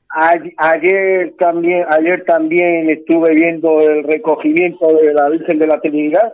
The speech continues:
<coughs> Hoy voy a descansar <coughs> y el jueves tenemos el, el Día Grande de Málaga con la salida procesional de los Caballeros Legionarios y, y la cofradía de,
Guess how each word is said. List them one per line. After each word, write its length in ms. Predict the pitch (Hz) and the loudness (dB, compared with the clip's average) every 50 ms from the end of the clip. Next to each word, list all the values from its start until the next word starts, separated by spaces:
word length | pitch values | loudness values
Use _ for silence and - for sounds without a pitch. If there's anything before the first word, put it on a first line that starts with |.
| - _ | -6 _
<coughs> 340 | 311 320 - - 311 - 339 | -6 -6 -4 -4 -6 -2 0
Hoy 180 | 370 - 220 | 0 0 0
voy 180 | 202 180 185 185 | 0 0 2 2
a 60 | 185 | 2
descansar 680 | 170 165 - 180 170 165 - 185 190 220 254 262 269 - 302 302 - _ - 254 262 | 0 -2 -2 -2 -4 -2 0 0 0 0 0 -2 -4 -4 -8 -8 -8 _ -14 -14 -14
<coughs> 400 | _ _ _ _ _ _ _ - | _ _ _ _ _ _ _ -4
y 360 | 170 175 175 175 170 170 165 | -4 -2 2 4 4 4 4
el 160 | 160 160 156 | 2 0 -2
jueves 380 | - - 165 165 160 175 170 - | -2 0 0 0 0 0 -2 -2
tenemos 420 | 190 175 170 170 170 185 180 180 | -2 -2 0 -2 -2 -2 -2 0
el, 600 | 170 151 147 143 135 131 127 123 120 117 113 113 - | 2 2 2 2 2 2 0 0 0 -2 -2 -4 -2
el 140 | - 131 131 | -2 -2 0
Día 160 | 131 156 156 | 0 0 0
Grande 300 | 165 165 170 170 160 160 | 2 0 -2 -2 -2 -2
de 100 | 156 156 | -2 0
Málaga 400 | 151 156 160 160 165 185 214 202 - - _ _ _ _ _ | 0 2 2 2 2 0 -2 -4 -10 -20 _ _ _ _ _
con 200 | _ 139 143 139 | _ 0 0 0
la 140 | 135 135 - | 0 -2 -4
salida 420 | - 135 135 139 147 151 151 147 - | -6 -6 -6 -6 -2 -2 -2 -2 0
procesional 580 | 151 147 147 160 156 156 156 151 160 160 165 | -4 -4 -4 -4 -4 -2 -2 0 0 0 0
de 80 | 170 170 | 2 0
los 120 | 160 - | 0 0
Caballeros 440 | - 147 135 127 135 139 135 135 131 | 0 -2 0 2 0 2 2 2 0
Legionarios 560 | 135 127 - 147 139 151 151 156 156 170 175 156 | -2 -2 -2 -2 0 0 0 0 0 0 0 0
y, 300 | 151 277 - 123 117 - _ _ _ - _ _ _ _ | 0 -2 -4 -6 -10 -12 _ _ _ -20 _ _ _ _
y 40 | 131 143 | -6 -2
la 180 | 151 139 135 - | -2 -2 0 0
cofradía 720 | 147 139 - - 139 139 143 143 147 156 160 156 151 151 | -4 -6 -4 -2 -2 0 0 0 0 0 0 0 0 0
de, 640 | 147 143 143 139 139 131 127 127 120 113 110 107 | 2 2 2 2 2 0 -2 -2 -4 -4 -6 -10